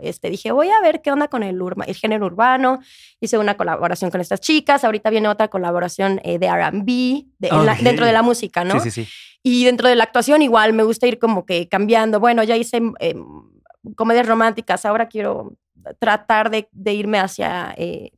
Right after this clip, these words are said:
Speaker 1: el drama, ¿no? Y, y tratar de ir cambiando, eso es lo que te hace crecer, siento más como artista, ¿no?
Speaker 2: El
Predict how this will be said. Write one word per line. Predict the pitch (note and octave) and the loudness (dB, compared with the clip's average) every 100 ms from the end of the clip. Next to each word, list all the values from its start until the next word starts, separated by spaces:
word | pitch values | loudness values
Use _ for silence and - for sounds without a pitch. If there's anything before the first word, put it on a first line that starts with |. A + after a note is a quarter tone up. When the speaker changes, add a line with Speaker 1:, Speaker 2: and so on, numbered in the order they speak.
| _ | _
Speaker 1:
el | - A#3 | -2 2
drama, | A#3 A3+ G3 | 2 2 0
¿no? | F#3 G3 | 0 -2
Y, | A3+ | -2
y | A#3 - | -2 -8
tratar | A#3+ A#3 A#3 B3+ | -2 0 2 2
de | C4+ | 2
ir | C4 | 0
cambiando, | B3 A3 A3+ B3 _ | 0 2 0 -2 _
eso | A3 | -4
es | B3 | -2
lo | B3+ | -4
que | - | -2
te | F#3+ | -4
hace | F#3+ | -2
crecer, | G#3 F#3 F#3 F3 _ _ _ _ | -6 -8 -12 -12 _ _ _ _
siento | - G3 F3 F3+ | -4 -4 -2 -4
más | F3 - - - | -2 -6 -10 -20
como | - F#3+ F3+ D#3 | -8 -6 -4 -4
artista, | - F#3+ F3+ - | -6 -8 -8 -8
¿no? | E3+ F3+ | -8 -8
Speaker 2:
El | A3+ | -8